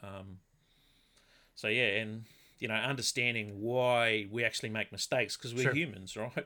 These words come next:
Speaker 2: Exactly.
Speaker 1: But, you know, yeah.
Speaker 2: One, one of the things that I remember when we first connected, uh, that really struck me is you talked about, I, I believe the exact number was twenty-five times more likely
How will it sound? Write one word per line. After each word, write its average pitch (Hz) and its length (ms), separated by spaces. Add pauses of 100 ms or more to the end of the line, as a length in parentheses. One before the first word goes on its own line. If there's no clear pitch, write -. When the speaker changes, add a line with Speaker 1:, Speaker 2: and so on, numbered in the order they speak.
(140)
Speaker 2:
Exactly. 113 400
Speaker 1:
But, 135 200 (280)
you 151 100
know, 123 120 (760)
yeah. 110 220 (480)
Speaker 2:
One, 202 300
one 208 160
of 302 100
the 277 60
things 196 240
that 190 200
I 185 40
remember 170 260
when 170 100
we 156 140
first 156 560
connected, 123 680 (220)
uh, 127 360
that 135 200
really 143 340
struck 127 380
me 117 220
is 110 100
you 135 80
talked 151 220
about, 143 200
I, 127 140 (140)
I 147 40
believe 139 360
the 165 40
exact 143 340
number 139 220
was 127 160
twenty-five 151 580
times 127 420
more 127 260
likely 123 640